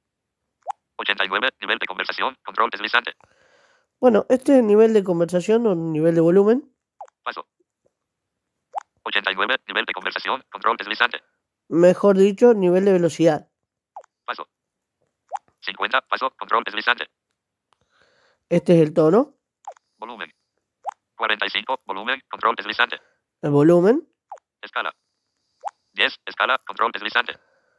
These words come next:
Speaker 2: Eh, la rapidez. Digamos. Tenés la velocidad de síntesis, después para poner ma-, también otra vez más rápido, más lento, sería escala.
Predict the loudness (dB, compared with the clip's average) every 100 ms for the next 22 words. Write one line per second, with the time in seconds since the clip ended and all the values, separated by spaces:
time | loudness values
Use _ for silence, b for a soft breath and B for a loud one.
0 | _ _ _ _ _ _ _ _ _ 4
1 | 6 6 4 2 0 0 0 0 -2 0
2 | 4 4 2 -2 _ _ _ _ _ _
3 | _ _ _ _ _ _ _ _ _ _
4 | _ 0 4 6 6 2 0 _ _ _
5 | _ _ _ _ b b b b _ 0
6 | 4 6 6 4 4 2 2 4 6 4
7 | 0 -2 0 -2 0 -2 0 0 0 -2
8 | 0 2 4 4 2 2 0 -4 -6 -2
9 | 4 4 4 0 0 0 0 0 0 0
10 | 2 0 2 2 2 -2 -2 0 -2 2
11 | 4 4 2